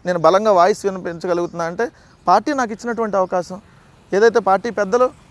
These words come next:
"నువ్వు వెళ్ళు, వెళ్ళి మాట్లాడని" చెప్పి నాకు ఇచ్చినటువంటి అవకాశం. So ఇంతకంటే ఏం కావాలి మనకి? ఇంతకంటే లైఫ్లో మనం ఏ-, ఆశ, ఆశ ఎక్కువ పడకూడదు. ఎక్కువ ఆశ పడ్డాం అనుకోండి,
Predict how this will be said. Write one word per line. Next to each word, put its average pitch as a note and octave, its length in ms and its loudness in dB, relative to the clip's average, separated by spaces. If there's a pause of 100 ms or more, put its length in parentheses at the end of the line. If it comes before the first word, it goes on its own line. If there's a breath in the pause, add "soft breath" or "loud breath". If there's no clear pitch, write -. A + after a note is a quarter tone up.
(120)
"నువ్వు F#3 80 -4
వెళ్ళు, A3 460 0
వెళ్ళి G3 180 -2
మాట్లాడని" G#3+ 480 -2
చెప్పి G3+ 160 -4
నాకు F#3+ 200 -4
ఇచ్చినటువంటి A#3 420 -4
అవకాశం. F#3 420 -4 (640 soft breath)
So B3+ 120 4
ఇంతకంటే C4 540 -2
ఏం C4+ 80 -2
కావాలి B3+ 240 -4
మనకి? A#3+ 260 -10 (500)
ఇంతకంటే A#3 360 -4
లైఫ్లో A#3+ 560 0 (400 soft breath)
మనం F#3 200 0 (720)
ఏ-, F3 60 0 (120)
ఆశ, F#3+ 180 0 (240)
ఆశ F3+ 200 2
ఎక్కువ B3+ 240 -4
పడకూడదు. B2+ 420 -2 (540)
ఎక్కువ G3+ 260 2
ఆశ A3+ 240 2
పడ్డాం G#3 300 2
అనుకోండి, F#3+ 360 -2